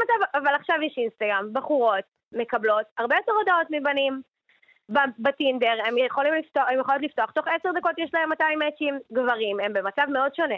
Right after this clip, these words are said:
אז הם כל הז-, הם עדיין זקוקים לתיקופים האלה שמישהו רוצה לשכב איתם, בעוד שנשים פחות. כאילו, אני לא אעשה סקס כי אני רוצה,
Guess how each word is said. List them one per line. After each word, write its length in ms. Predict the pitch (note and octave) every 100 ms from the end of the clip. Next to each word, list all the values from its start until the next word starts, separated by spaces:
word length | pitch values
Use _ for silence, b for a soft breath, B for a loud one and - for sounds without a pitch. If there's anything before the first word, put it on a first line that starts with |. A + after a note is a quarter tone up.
| -
אז 140 | F#3 G3
הם 120 | F#3+ -
כל 180 | C#4+ D#4
הז-, 140 | D4+ C#4
הם 140 | A#3+
עדיין 380 | A3 A#3+ E4+ F4+ - A3
זקוקים 360 | B3+ - D#4+
לתיקופים 560 | F4 B3 A3 - G#3 G3+
האלה 200 | G3 F#3+
שמישהו 360 | G3 G#3 G3+ G3+
רוצה 160 | F#3+
לשכב 300 | F#3+ F#3 G3 F3+
איתם, 280 | F#3 F3+ G3+ _ - b b b _ -
בעוד 160 | A#3+ C4+
שנשים 300 | F4+ F#4 C5 F#4
פחות. 360 | - F4+ B3 _ - _ _ _ _ _
כאילו, 680 | - D#4+ D#4 D4+ D4 C#4+ C#4+ - _ - _ _ _ _ C4+
אני 180 | C#4+
לא 100 | D4+
אעשה 360 | E4+ G4 F4+ E4 -
סקס 120 | D4+ -
כי 120 | - C#4+
אני 240 | B3+ A3+
רוצה, 220 | G#3+ A#3+